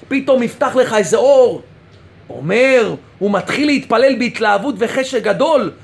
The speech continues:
ותפילתו שגורה ומרוצה בפיו. הוא מרגיש שהתפילה הולכת לו,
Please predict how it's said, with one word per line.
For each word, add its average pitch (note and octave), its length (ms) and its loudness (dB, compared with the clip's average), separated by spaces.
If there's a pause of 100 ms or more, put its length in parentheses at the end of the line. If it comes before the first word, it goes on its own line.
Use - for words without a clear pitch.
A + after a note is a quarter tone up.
(260)
ותפילתו G#3 540 0
שגורה A3 460 -2
ומרוצה A#3 480 0
בפיו. D4+ 460 0 (280)
הוא D#3+ 100 -8
מרגיש F4 320 -8
שהתפילה C4 360 -4
הולכת D#4 420 0
לו, A3+ 220 2